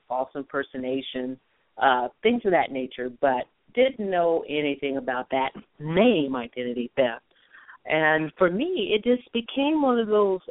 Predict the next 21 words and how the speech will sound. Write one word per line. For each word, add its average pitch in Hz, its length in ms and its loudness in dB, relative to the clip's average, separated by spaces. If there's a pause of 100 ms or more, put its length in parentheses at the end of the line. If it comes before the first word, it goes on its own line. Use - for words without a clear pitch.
(100)
uh, 135 120 -4
crimes 262 640 -2
that 175 260 -2
was 147 180 -6 (100)
really 247 320 2 (200)
fascinating 151 840 0 (560)
at 170 140 6
how 160 300 2 (160)
simple 214 300 4
it 247 100 2
was, 185 400 2 (600)
but 170 320 4
at 156 140 -2
the 156 180 -8
same 165 220 -2 (140)
time, 196 360 0
how 175 280 0
devastating 156 920 0
it 147 140 -6
could 135 240 -12
be 196 400 4